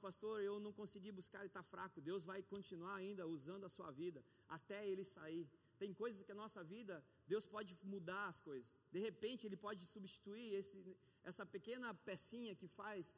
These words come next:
acender essa chama, Ele muda. E de repente, Deus pode fazer isso de repente.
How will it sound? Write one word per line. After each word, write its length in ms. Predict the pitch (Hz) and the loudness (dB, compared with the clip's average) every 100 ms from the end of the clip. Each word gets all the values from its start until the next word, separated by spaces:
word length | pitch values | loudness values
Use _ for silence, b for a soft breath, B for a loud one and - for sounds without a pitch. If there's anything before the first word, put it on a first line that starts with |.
| B | B
acender 580 | 170 180 - 185 165 202 196 | -4 -2 -2 -2 2 2 2
essa 180 | - 165 | -4 -8
chama, 420 | - 214 220 160 B B | -6 -6 -4 -6 B B
Ele 140 | 214 214 | 2 2
muda. 400 | 190 226 180 170 | 2 0 0 0
E 60 | |
de 80 | 185 220 | 0 0
repente, 360 | - 214 233 165 | -2 -6 -4 0
Deus 120 | 202 208 | 0 0
pode 180 | 208 185 190 | -6 -6 -6
fazer 200 | 175 196 208 | -2 -2 -2
isso 120 | 185 | -4
de 80 | 196 | -6
repente. 360 | 180 180 208 | -4 -6 -6